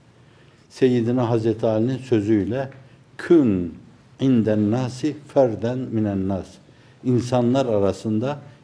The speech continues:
insanlardan bir insan ol. Faikiyet mülahazalarına girme katiyen. Ben falandan daha üstünüm deme. Hatta bazı mücrimler, bazı günahkarlar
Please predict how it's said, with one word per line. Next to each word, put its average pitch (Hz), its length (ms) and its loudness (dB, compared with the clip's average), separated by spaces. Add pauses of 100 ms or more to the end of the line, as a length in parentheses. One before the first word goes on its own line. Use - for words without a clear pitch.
(100)
insanlardan 113 1080 -2
bir 104 120 -8
insan 104 460 -6
ol. 76 200 -16 (1200)
Faikiyet 127 800 2
mülahazalarına 101 880 -2 (100)
girme 101 340 -4 (120)
katiyen. 113 520 -8 (680)
Ben 120 240 0
falandan 107 680 -4
daha 110 180 -6
üstünüm 117 640 -8
deme. 98 260 -6 (800)
Hatta 143 520 -2 (100)
bazı 135 320 -2
mücrimler, 101 680 0 (420)
bazı 135 320 2
günahkarlar 110 840 -2